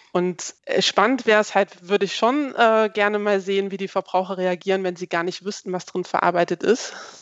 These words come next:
sondern ohne Vorurteile quasi dieses Gericht probieren könnten und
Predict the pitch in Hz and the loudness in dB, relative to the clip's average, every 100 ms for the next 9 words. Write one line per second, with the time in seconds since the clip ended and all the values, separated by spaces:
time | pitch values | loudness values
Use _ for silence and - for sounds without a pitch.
0 | - - 175 180 - 202 208 202 - 202 | -20 -2 0 2 2 4 6 6 4 2
1 | 202 202 190 180 180 - 170 175 196 175 | 2 2 2 2 0 0 0 0 -2 -4
2 | 175 - 175 180 - 185 170 190 196 - | -4 -4 -4 -4 -2 -2 2 2 2 0
3 | 190 - 202 190 185 | -2 2 0 0 -4